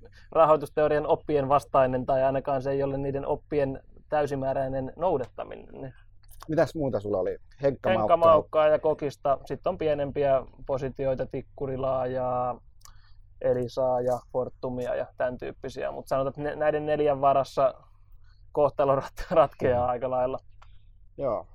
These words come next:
Speaker 2: Otetaan nyt sitten tää Nordea vähän enemmän käsittelyyn, koska tässä nimenomaan tämä sääntely, niin iskee, vuodenvaihteessa iskee Nordeaan kaksi sääntelyä.
Speaker 1: Mhm.
Speaker 2: P S D kakkonen,
Speaker 1: Mhm.
Speaker 2: jonka seurauksena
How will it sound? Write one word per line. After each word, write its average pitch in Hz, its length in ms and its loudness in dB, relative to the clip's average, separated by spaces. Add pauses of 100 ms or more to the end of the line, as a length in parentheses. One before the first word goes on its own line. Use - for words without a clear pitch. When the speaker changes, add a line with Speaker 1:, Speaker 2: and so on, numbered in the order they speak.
(400)
Speaker 2:
Otetaan 190 420 -4
nyt 185 120 -18
sitten - 240 -20
tää 160 240 2 (200)
Nordea 139 520 0
vähän 117 240 0 (680)
enemmän 127 300 -6
käsittelyyn, 110 400 -6
koska 120 160 -8
tässä 135 220 -8
nimenomaan 151 420 -2
tämä 147 180 -4
sääntely, 139 500 -2
niin 120 260 -8 (760)
iskee, 151 300 0 (300)
vuodenvaihteessa 147 600 4
iskee 147 280 2
Nordeaan 135 420 2
kaksi - 260 4
sääntelyä. 82 580 -8 (320)
Speaker 1:
Mhm. 143 120 -8 (320)
Speaker 2:
P - 40 0 (180)
S - 120 -10
D 107 140 0
kakkonen, 190 520 -2 (300)
Speaker 1:
Mhm. 139 240 -10
Speaker 2:
jonka 135 200 0
seurauksena 123 680 2